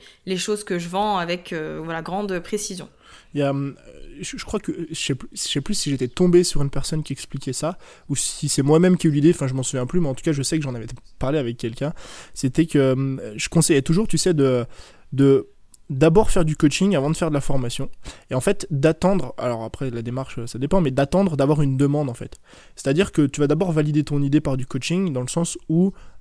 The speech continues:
Speaker 2: euh, bah, si les gens, en fait, arrêtent, et moi, c'est comme ça, d'ailleurs, que j'ai lancé, euh, ma première formation qui a vraiment bien marché, c'est que je
Speaker 1: Ouais.
Speaker 2: recevais tellement de, de, de demandes privées par message, euh, sur un problème précis, qu'au bout d'un moment, je me suis dit, « Attends, il y a pas quelque chose là ? On n'arrête pas de, de venir me demander des conseils là-dessus. »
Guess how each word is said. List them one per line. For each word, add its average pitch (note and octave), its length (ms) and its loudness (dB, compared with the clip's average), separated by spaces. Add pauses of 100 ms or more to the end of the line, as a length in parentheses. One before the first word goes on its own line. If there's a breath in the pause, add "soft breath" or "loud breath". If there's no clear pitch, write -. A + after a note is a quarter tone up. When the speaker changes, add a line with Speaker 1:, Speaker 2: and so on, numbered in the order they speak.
Speaker 2:
euh, B2 260 2
bah, B2+ 320 0
si - 300 -4
les F#3+ 100 6
gens, F#3 140 2
en F3 40 0
fait, E3 300 -2
arrêtent, B2+ 460 -6
et - 20 -2
moi, D#3 120 2
c'est D3 120 -2
comme C#3 140 -4
ça, E3 120 0
d'ailleurs, D3 260 -2
que C3+ 100 -6
j'ai B2+ 100 -6
lancé, C3 300 -6
euh, B2 180 -4
ma A#2+ 420 -10
première C#3 300 -6
formation C3 460 -8
qui - 80 -6
a - 20 -6
vraiment B2 220 -4
bien B2+ 140 -6
marché, E3+ 340 -2 (320 loud breath)
c'est C3 120 -6
que C3+ 280 0
je C#3 100 -2
Speaker 1:
Ouais. C#3 60 0
Speaker 2:
recevais C3+ 260 0
tellement G3+ 260 0
de, E3 220 4
de, C3+ 220 -2
de C3+ 320 -2
demandes F3 320 2
privées E3+ 280 2
par C#3 180 -8
message, E3 380 -6 (440 loud breath)
euh, B2+ 100 -2
sur - 220 2
un - 40 4
problème F3 320 0
précis, G#3 440 -2
qu'au C#3+ 100 -2
bout C#3 80 -2
d'un D#3+ 80 0
moment, E3+ 160 -2
je E3+ 80 -2
me C#3+ 60 -4
suis D3 120 -8
dit, « C#3+ 120 -2
Attends, C3+ 160 -6
il A2+ 40 -10
y - 20 -12
a G#2 40 -14
pas F3+ 140 -6
quelque - 180 -6
chose F3 220 -2
là ? D3 160 -8 (340 soft breath)
On C3+ 60 -10
n'arrête C3 220 -4
pas G3+ 120 0
de, F#3+ 100 2 (140)
de D#3+ 240 -10
venir D#3 260 0
me F3 120 0
demander D3 260 0
des C3+ 100 -2
conseils C#3+ 300 -6
là-dessus. » D#3 380 -4